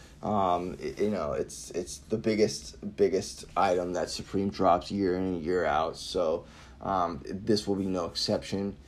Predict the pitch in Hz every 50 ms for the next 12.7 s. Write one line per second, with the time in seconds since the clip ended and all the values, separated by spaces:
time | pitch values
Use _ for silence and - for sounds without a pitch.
0 | - - - - - - - - - - 107 104 98 92 87 82 82 80 65 -
1 | 71 - - - - - - - - - - - - - - - - - - -
2 | - - - - 98 90 90 87 85 87 78 60 50 69 104 107 107 104 104 98
3 | 127 - - 95 80 78 - - - - 95 92 87 98 107 113 113 113 113 117
4 | 113 - 107 104 - - - - - 123 127 127 127 123 123 117 110 113 - -
5 | - - - 110 - - - - 92 101 104 104 104 101 - 95 101 101 107 110
6 | 104 107 107 104 104 104 107 104 101 - - - - - - - - - - -
7 | - - 95 101 98 98 101 101 - - - - 139 143 147 147 139 - - -
8 | 127 139 143 - - - - - - - 120 110 - - 104 - - 120 123 123
9 | 127 127 131 131 123 120 - - - 104 107 104 104 101 104 101 101 101 - -
10 | - - - - - 98 95 95 95 - - - - - - 104 101 92 - 101
11 | 104 113 120 120 117 - 113 104 107 107 - 110 101 - - - 104 104 104 104
12 | - - - - - - - - - - - - 110 143